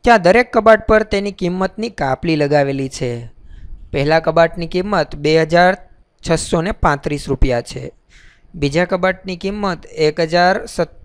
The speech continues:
આઠસો ને સત્તાણું રૂપિયા છે. ત્રીજો કબાટ બે હજાર આઠસો ચોપન રૂપિયાનો છે.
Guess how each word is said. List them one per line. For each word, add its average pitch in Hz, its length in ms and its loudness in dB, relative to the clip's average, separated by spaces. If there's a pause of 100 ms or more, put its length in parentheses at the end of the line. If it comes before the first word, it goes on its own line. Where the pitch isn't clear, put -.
(120)
આઠસો 160 360 0
ને 208 120 -4
સત્તાણું 165 560 -2
રૂપિયા 127 360 2
છે. - 320 -16 (920)
ત્રીજો 139 300 0
કબાટ 190 400 4
બે 156 280 -2
હજાર 185 260 0
આઠસો 165 380 -2
ચોપન 156 480 -4
રૂપિયાનો 127 460 -6
છે. 127 400 -14